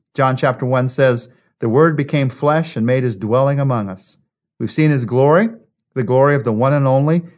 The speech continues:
who came from the Father, full of grace and truth." John testifies concerning him. He cries out saying, "This was he of whom I said, 'He who comes after me has surpassed me because he was before me.'"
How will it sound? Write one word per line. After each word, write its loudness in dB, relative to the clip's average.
who -4
came 0
from 0
the 0
Father, 0
full 4
of -10
grace -2
and -12
truth." -8
John 0
testifies -2
concerning -2
him. -4
He -6
cries 0
out -2
saying, -2
"This 0
was 0
he 4
of 0
whom 2
I 0
said, 0
'He -4
who 4
comes -2
after 0
me 0
has -6
surpassed -6
me -8
because -10
he -4
was -6
before -12
me.'" -16